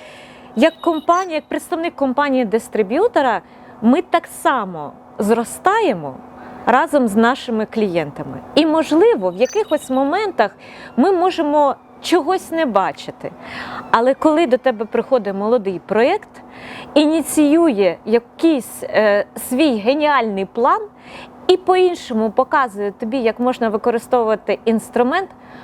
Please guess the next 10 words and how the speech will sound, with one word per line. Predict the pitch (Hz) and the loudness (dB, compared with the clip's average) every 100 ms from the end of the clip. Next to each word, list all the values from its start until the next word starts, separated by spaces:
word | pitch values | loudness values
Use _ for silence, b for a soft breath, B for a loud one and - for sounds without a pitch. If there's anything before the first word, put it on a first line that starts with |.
| B B - - | B B -4 -2
от | 233 | -2
саме | - 339 339 | 0 -2 0
тоді | 311 240 208 | -4 -2 0
я | 196 | -2
можу | 185 185 | -2 -6
впевнено | 185 208 196 175 175 | -2 -2 -2 -6 -6
сказати, | - 226 311 - - | -2 -2 0 -4 -4
воно | 175 220 247 | -2 0 0
того | 214 185 | -2 -4
варте. | 160 143 143 - | -4 -6 -8 -14